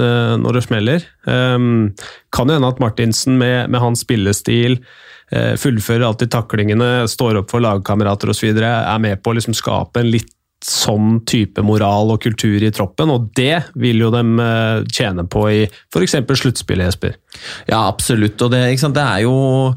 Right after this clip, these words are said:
Speaker 2: det, jeg tror ikke det er så mange av, eh, av, eh, hverken bekker eller sentre i ligaen som gleder seg til å gå ned og hente pucken hvis du har, eh, Andreas Martinsen etter deg, og den type,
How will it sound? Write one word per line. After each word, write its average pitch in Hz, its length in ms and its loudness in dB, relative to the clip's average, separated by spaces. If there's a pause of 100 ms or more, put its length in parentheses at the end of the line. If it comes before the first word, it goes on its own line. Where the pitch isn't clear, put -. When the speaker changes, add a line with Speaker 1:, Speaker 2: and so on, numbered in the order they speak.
(360)
Speaker 2:
det, 131 140 2 (480)
jeg 123 100 0
tror 120 160 -2
ikke - 80 -2
det 147 80 2
er 143 80 -2
så 170 80 0
mange 98 480 2
av, 110 460 2
eh, 113 580 2 (220)
av, 117 180 0 (140)
eh, 117 840 0 (240)
hverken 117 320 2 (160)
bekker 110 380 -2
eller 123 180 2
sentre 104 320 0
i 104 80 2
ligaen 104 240 0
som 117 160 2
gleder 110 400 0
seg 101 160 -2
til 113 140 0
å 101 80 2
gå - 20 2
ned 98 140 2
og 113 80 2
hente 101 180 -6
pucken 101 240 -2
hvis 107 160 0
du 110 80 0
har, 101 320 2
eh, 101 400 2
Andreas 104 240 0
Martinsen 107 400 -2
etter - 240 -2
deg, 127 160 0 (400)
og 120 320 2 (160)
den 117 320 2
type, 113 240 0